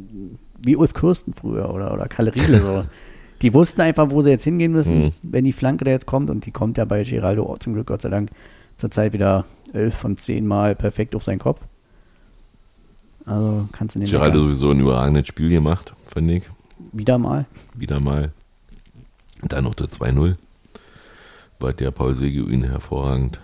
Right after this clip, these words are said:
Speaker 2: nach vorne, gesch-, äh, also einen schönen Lupfer gemacht hat. Äh, ich hab gleich gesehen, ich stand genau auf dieser Linie und hab gleich gesehen, das ist nicht abseits. Ich wusste nicht, was der da kontrolliert hat. Äh, aber
Speaker 1: das
Speaker 2: es war
Speaker 1: weißt du
Speaker 2: ein
Speaker 1: ja.
Speaker 2: Handspiel, ja, ja.
Speaker 1: Also,
Speaker 2: Ja.
Speaker 1: das hat er nur überprüft.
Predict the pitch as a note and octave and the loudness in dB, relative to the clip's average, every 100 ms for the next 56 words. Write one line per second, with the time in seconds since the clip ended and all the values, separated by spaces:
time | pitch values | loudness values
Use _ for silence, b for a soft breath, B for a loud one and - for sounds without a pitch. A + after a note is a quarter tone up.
0 | b - C#2 - C#2 D#2 D2+ D#2+ D#2 D2 | b -10 -8 -4 0 0 0 -2 -8 -8
1 | D2+ - - C#2 - C2 A#1+ A1 - C#2+ | -8 -6 -4 -4 -4 -4 -4 -4 -6 -2
2 | C#2+ D2 - D#2 C#2+ C#2+ D2+ - D#2 - | 0 0 -2 0 0 0 -2 -4 -4 -6
3 | b b b b b b b b _ D#2 | b b b b b b b b _ 2
4 | D2 C#2 C#2 - - F2 - C2+ C#2+ D#2+ | 4 4 0 -2 -4 -4 0 2 2 2
5 | D#2 E2 A#1 A#1+ - D2 F2 D2+ B1+ D2+ | 4 4 2 -4 -2 2 4 4 4 2
6 | - _ _ - - D2+ C#2 C2 D#2 F#2+ | -2 _ _ -2 -2 0 0 2 2 4
7 | B1+ B1+ - C2 C#2 C#2 C2 - F#2 - | 2 0 -2 0 2 2 0 0 0 0
8 | - - - - B1+ C2+ - C#2 D2 C2 | -2 -4 -4 -6 -6 -6 -2 -2 0 -2
9 | C2+ C2 - C2+ C#2 C2+ D2 D#2 - - | -2 -2 -2 -4 -2 -4 -2 -4 -6 -14
10 | - C#2 C2+ C2 B1+ C2+ - - A2 A2 | -8 -4 0 0 -2 -4 -4 0 0 2
11 | A2 A#1+ - C2+ C#2 - A#1 A1 A1+ A#1 | 2 2 2 0 0 -2 -4 -4 -4 -4
12 | B1 - G#2+ F#2 F2+ B B F2 - - | -6 -6 -4 -4 -6 B B -20 -14 -14
13 | - - - C#2 - G2+ G2 G2 F#2+ F2+ | -16 -12 -4 -2 0 0 0 -2 -2 -4
14 | - G2 - | -4 -4 -6